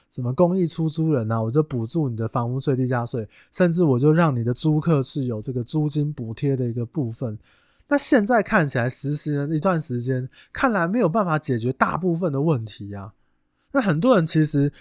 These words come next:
他不报税的原因，不在意这个房屋地价税的一个调整跟减免。其实影响比较大的，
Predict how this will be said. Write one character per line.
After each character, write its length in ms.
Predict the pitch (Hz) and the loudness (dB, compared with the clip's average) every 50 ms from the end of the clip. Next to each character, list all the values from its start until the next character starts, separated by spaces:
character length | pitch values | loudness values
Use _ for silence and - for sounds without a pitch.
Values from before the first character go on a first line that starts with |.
| - _ | -16 _
他 140 | - - 240 | 0 0 0
不 180 | - 156 147 | 2 2 2
报 200 | 156 214 214 185 | 4 4 4 4
税 160 | 165 - 214 | 4 2 2
的 100 | 175 151 | 2 2
原 180 | 135 131 127 139 | 2 2 0 0
因， 120 | 151 160 | 0 -2
不 220 | 165 - - 127 127 | -2 -4 -4 -6 -6
在 280 | 131 - 196 185 170 | -2 -2 0 0 2
意 160 | 165 170 156 135 | 2 2 0 0
这 120 | - 143 | 0 -2
个 80 | 135 135 | -4 -2
房 240 | - 135 120 120 | -2 -2 -2 -2
屋 100 | 135 147 | -4 -2
地 140 | 147 165 147 | 0 0 2
价 140 | 135 143 131 | 2 0 -2
税 160 | 127 - 135 | 0 -2 -2
的 120 | 113 113 120 | -2 -2 -2
一 60 | 120 | -2
个 80 | 127 | -2
调 240 | 127 - 117 110 120 | -2 -2 -2 -2 -2
整 180 | 127 143 120 107 | -2 -2 -4 -2
跟 180 | 110 117 127 | -4 -4 -4
减 200 | 123 - 110 101 | -4 -4 -6 -6
免。 200 | 107 110 110 92 - _ _ _ _ _ _ _ | -6 -8 -10 -12 -12 _ _ _ _ _ _ _
其 140 | - - 208 | -2 0 2
实 140 | 202 240 208 | 2 2 2
影 160 | 160 180 220 | 2 2 2
响 240 | - 233 170 131 120 | 2 0 0 0 -2
比 60 | 120 139 | 0 0
较 100 | 165 170 | 0 2
大 260 | 165 - 123 117 117 | 2 0 -2 -2 -4
的， 220 | 113 110 104 - | -6 -6 -8 -8